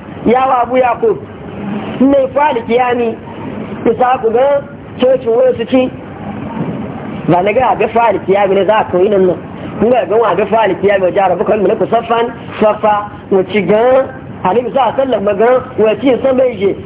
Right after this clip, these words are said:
ya ce ku yin dole kila wace ga annabi wace a gwanna yo.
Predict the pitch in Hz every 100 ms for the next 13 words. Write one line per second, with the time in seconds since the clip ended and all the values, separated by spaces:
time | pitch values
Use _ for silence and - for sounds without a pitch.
0 | - 220 214 277 277 220 220 262 262 277
1 | 240 214 277 277 226 233 247 240 202 214
2 | 226 254 226 202 196 214 214 226 254